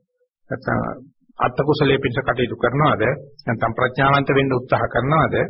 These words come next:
මේ ප්‍රඥාවන්ත වීම සඳහා මේ, අ, චතුරාර්ය සත්‍ය එකම මිනුම් දණ්ඩ වශයෙන් කොච්චරක් චතුරාර්ය සත්‍ය පිළිබඳ අවබෝධයක් තියෙනවද කියලා බැලුවොත්, අ, මේ අපිට මේ තියෙන, අ, අවුල එහෙම නැත්නම් මේ බලාපොරොත්තු සුන්වීම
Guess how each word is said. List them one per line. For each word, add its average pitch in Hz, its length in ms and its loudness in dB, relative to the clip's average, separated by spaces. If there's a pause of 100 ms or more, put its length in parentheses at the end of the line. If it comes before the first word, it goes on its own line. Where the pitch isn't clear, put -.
(560)
මේ 117 380 -2
ප්‍රඥාවන්ත 123 540 0
වීම 120 200 -2
සඳහා 117 360 0
මේ, 120 240 -4 (640)
අ, - 60 -20 (680)
චතුරාර්ය 135 400 0
සත්‍ය 135 300 0 (640)
එකම - 400 0
මිනුම් 156 300 6
දණ්ඩ 123 320 4
වශයෙන් 101 420 -2
කොච්චරක් 123 520 -2
චතුරාර්ය 123 400 0
සත්‍ය 127 220 -2
පිළිබඳ 123 300 -2
අවබෝධයක් 120 440 0
තියෙනවද 123 340 -4
කියලා 110 220 -6
බැලුවොත්, 127 340 0 (460)
අ, - 80 0 (540)
මේ 117 240 -2
අපිට 127 320 -2
මේ 127 200 -2
තියෙන, 147 320 0
අ, 151 80 2 (1000)
අවුල 131 280 0
එහෙම 117 640 -4
නැත්නම් 120 320 -2
මේ 117 140 0
බලාපොරොත්තු 127 560 2
සුන්වීම 139 500 0